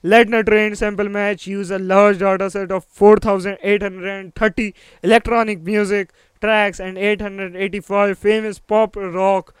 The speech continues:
tracks. Specifically, you, he used audio pairs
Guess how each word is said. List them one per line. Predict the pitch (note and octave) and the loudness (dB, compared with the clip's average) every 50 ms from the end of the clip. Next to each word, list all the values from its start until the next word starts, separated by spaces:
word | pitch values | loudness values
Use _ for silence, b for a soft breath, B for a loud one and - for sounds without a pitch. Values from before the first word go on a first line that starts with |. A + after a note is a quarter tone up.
| _ _ - | _ _ -4
tracks. | - G3+ G#3 A3 G#3 G3 E3 - - _ _ _ _ - | 0 2 4 4 4 4 2 -2 -12 _ _ _ _ -18
Specifically, | - - A3+ A#3 A#3 G#3 B3 G#3 A3+ A3 A3 A3 A3 G#3+ G3+ | -6 2 4 4 4 4 0 -2 -2 -4 -2 -2 -2 -2 -2
you, | F#3+ G3 G#3 G#3 G#3 G#3 G#3 G#3 G3 F#3+ - _ _ | -2 -4 -4 -4 -2 -2 -2 0 -2 -2 -4 _ _
he | - G3+ G#3 G#3 | -10 -6 -6 -6
used | F#3 G3+ G#3 G#3 G#3 G3 - b b b b b b b b _ _ - | -4 -6 -6 -6 -6 -8 -10 b b b b b b b b _ _ 2
audio | F#3+ G#3 A3 A3 G#3+ A3 G#3+ G#3 | 4 4 4 4 4 2 0 0
pairs | E3 - G#3+ G#3 G#3 G#3 G3+ F#3+ - | 0 2 2 4 4 4 2 0 -2